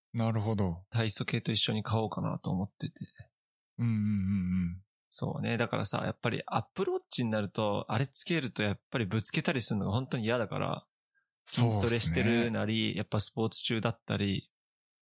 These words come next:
Speaker 1: うん。
Speaker 2: なんかぶつけるのを怖がってたりだとか、やっぱ筐体もでかいしさ。
Speaker 1: そうっすね。
Speaker 2: そうなんすよ。
Speaker 1: うん。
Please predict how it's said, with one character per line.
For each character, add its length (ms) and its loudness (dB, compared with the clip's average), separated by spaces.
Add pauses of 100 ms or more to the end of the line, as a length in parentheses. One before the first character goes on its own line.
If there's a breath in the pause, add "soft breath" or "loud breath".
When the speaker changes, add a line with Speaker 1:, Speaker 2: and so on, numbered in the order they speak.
Speaker 1:
う 80 -4
ん。 400 -2 (360)
Speaker 2:
な 60 -8
ん 20 -6
か 60 -2
ぶ 140 -4
つ 100 4
け 140 -2
る 100 -6
の 120 -2
を 40 -6
怖 300 -2
が 80 -2
っ 100 -6
て 120 -18
た 80 -4
り 100 -4
だ 120 -6
と 100 -10
か、 100 -8
や 60 -2
っ 40 -10
ぱ 100 -4
筐 260 -2
体 180 -2
も 140 -2
で 160 0
か 140 -2
い 60 -2
し 80 2
さ。 280 0 (1300)
Speaker 1:
そ 220 2
う 20 2
っ 40 -2
す 140 -4
ね。 300 -2 (300)
Speaker 2:
そ 220 -2
う 20 0
な 100 -2
ん 60 -2
す 160 0
よ。 100 -6 (680)
Speaker 1:
う 60 -2
ん。 520 0